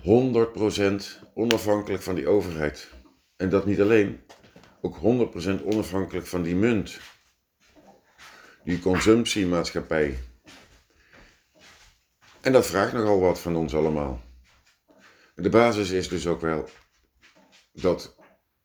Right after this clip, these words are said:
het besef er moet zijn dat zorgen voor elkaar een behoefte is. Een behoefte is die in de Maslow-pyramide bovenaan je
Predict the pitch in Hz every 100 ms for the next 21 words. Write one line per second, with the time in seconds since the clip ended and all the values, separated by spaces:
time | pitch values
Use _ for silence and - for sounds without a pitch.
0 | _ - 95 80 - 117 113 - 92 90
1 | 85 80 76 80 - _ _ - _ _
2 | _ _ _ _ _ - 85 80 - _
3 | _ _ - - - 87 117 101 95 87
4 | 87 78 85 85 76 76 87 82 85 107
5 | - - - 85 - - _ _ _ _
6 | _ _ _ _ _ _ _ _ - 76
7 | 87 92 - 82 82 - - 78 73 -
8 | _ _ _ _ _ - 85 80 92 92
9 | 82 85 - - _ _ _ _ 90 87
10 | 85 90 71 65 - _ _ _ _ _
11 | _ _ _ _ - _ _ _ _ -
12 | 98 92 92 101 92 85 87 - _ _
13 | _ _ _ _ _ 71 78 76 -